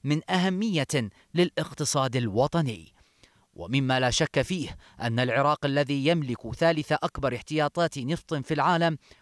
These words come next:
والذي يعتبر من أوائل المنتجين كان من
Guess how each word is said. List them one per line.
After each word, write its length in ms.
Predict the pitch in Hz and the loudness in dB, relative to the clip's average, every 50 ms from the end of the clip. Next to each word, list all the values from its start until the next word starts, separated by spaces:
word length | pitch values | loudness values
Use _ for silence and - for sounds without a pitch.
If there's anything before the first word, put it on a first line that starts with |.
| _ - | _ -14
والذي 420 | 82 101 117 143 151 135 151 151 | -10 -6 -2 -2 -2 0 0 0
يعتبر 560 | 151 156 143 135 - 185 180 151 151 131 113 107 | 2 0 0 0 0 0 0 2 2 0 0 0
من 180 | 123 147 160 | -2 -2 -2
أوائل 500 | - 147 151 156 180 175 - 147 156 143 | -2 -2 0 0 0 0 0 -2 -2 -4
المنتجين 760 | 143 127 117 135 175 175 - - 165 135 147 135 113 110 104 - - - - - _ _ _ | -4 -4 -4 -4 -4 -4 -4 -4 -6 -4 -4 -6 -6 -6 -8 -10 -14 -20 -20 -20 _ _ _
كان 320 | - 139 131 120 120 123 131 | -4 -2 -2 0 0 -2 -2
من 180 | 143 151 156 | -2 -2 -2